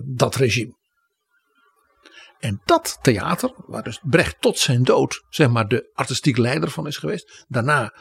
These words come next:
nam zijn weduwe Helene Weigel dat nog heel lang over. Dat is dus het klassieke, moderne theater van Berlijn. Daar ging Merkel naartoe.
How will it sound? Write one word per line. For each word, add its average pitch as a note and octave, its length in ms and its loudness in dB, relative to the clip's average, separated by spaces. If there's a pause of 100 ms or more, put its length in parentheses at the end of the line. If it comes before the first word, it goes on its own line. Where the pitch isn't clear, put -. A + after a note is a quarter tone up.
(100)
nam B2+ 200 6
zijn A#2 220 4
weduwe C#3 320 6
Helene A2+ 400 2
Weigel B2 400 2
dat - 200 -10
nog - 280 -20
heel F#3 260 2
lang A2+ 220 2
over. C3 520 -6
Dat A#2 140 -12
is A2 120 -6
dus G#2+ 180 -6
het - 200 -6
klassieke, G3 840 0 (720)
moderne D3 640 4
theater C#3 640 -2
van D3 360 -4
Berlijn. A2 360 -8 (1040)
Daar C4 380 0 (460)
ging F3 480 0 (260)
Merkel A#2+ 600 -2 (240)
naartoe. A#2+ 380 -10